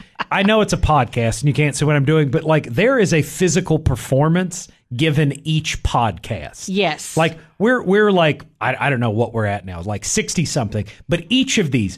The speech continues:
Speaker 1: has a very physical performance that
Speaker 2: Mm-hmm.
Speaker 1: no one but Jane will ever see.
Speaker 2: And I treasure it.
Speaker 1: Um, you've also got, like, th-, there, it's talky.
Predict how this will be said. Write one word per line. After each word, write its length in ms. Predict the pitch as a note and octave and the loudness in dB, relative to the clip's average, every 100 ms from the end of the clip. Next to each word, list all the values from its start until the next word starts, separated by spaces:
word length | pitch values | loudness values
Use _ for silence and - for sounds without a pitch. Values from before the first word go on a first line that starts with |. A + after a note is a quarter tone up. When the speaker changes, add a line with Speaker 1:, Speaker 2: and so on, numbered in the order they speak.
| - | -8
Speaker 1:
has 180 | - F#3 | -2 2
a 40 | F3+ | 2
very 160 | F#3 | 2
physical 560 | D#3+ - - A#3+ G3+ G#3 | 0 -2 -4 -2 0 -2
performance 540 | F3+ - F#3+ E3 C#3+ | -2 -2 0 0 0
that 120 | D3+ E3 | -2 0
Speaker 2:
Mm-hmm. 160 | D#3 | 2
Speaker 1:
no 140 | F3 F#3+ | 2 4
one 240 | G#3 F#3 | 2 2
but 240 | E3+ - | 0 -2
Jane 560 | B2 D3 E3 C3+ A2 G#2+ - A#2 | 0 2 2 2 0 -4 -10 -2
will 520 | B2+ D3+ D3 C#3+ - | 2 4 4 2 0
ever 460 | C3 B2+ A#2 G2+ G2 - | 0 0 0 -2 -4 -8
see. 460 | - - C3 F2+ - _ _ | -6 -2 0 -2 -8 _ _
Speaker 2:
And 120 | E3+ D#3 | -12 -12
I 80 | |
treasure 400 | D3+ E3+ G#3 - | -12 -16 -18 -18
it. 240 | D3 - _ _ _ _ _ - | -20 -20 _ _ _ _ _ -4
Speaker 1:
Um, 280 | E3 C#3 C3+ | 0 0 0
you've 180 | D#3 D#3+ | 0 2
also 280 | F#3 F#3 F#3+ | 2 0 -4
got, 160 | D#3+ | -4
like, 280 | F3+ E3+ D#3+ - _ _ _ _ _ _ D#3+ | 0 0 -2 -10 _ _ _ _ _ _ -2
th-, 120 | G3 | 0
there, 140 | E3+ G#3 | 0 2
it's 260 | F#3+ F#3+ | 0 0
talky. 480 | - E3 B2+ - | -2 0 0 -4